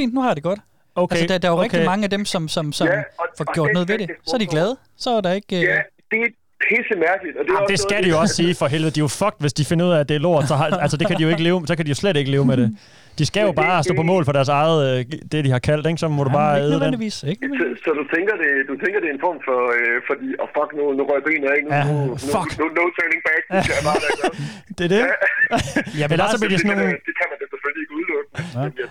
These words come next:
Speaker 3: tænker, øh, altså, det, det virker, som om det er en gennemgående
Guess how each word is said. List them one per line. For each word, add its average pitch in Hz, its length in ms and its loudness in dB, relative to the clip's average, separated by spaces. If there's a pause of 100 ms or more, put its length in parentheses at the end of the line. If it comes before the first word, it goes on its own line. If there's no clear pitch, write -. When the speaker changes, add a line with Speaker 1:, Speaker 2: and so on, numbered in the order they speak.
Speaker 3:
tænker, 151 260 -4 (200)
øh, 113 420 -6
altså, 120 160 -12 (140)
det, 131 60 -8 (140)
det 135 80 -6 (120)
virker, 202 180 0 (220)
som 135 80 -2 (100)
om 160 120 -4
det 139 100 -10
er 131 80 -10
en - 80 -16
gennemgående 135 460 -2